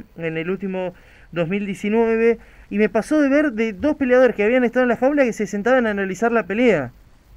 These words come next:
Eh, ellos mismos hablaban y comentaban de, de la pelea, ¿no? Y eso, eh, mi papá también se llevó una gran sorpresa porque sí, "Wow,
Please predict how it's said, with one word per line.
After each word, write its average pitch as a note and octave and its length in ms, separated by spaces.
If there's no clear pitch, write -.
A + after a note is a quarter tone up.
Eh, D3 260
ellos F3+ 420
mismos G3 600
hablaban G3+ 580
y E3+ 80
comentaban F#3 840
de, E3 160
de D#3 220
la E3 140
pelea, A3 380
¿no? G#3 140
Y A3+ 180
eso, B3+ 340
eh, F3 360
mi F#3 160
papá G3+ 240
también B3 240
se A3 80
llevó A3+ 200
una G#3+ 140
gran G#3+ 220
sorpresa A3 340
porque G3 180
sí, A#3+ 160
"Wow, A3+ 440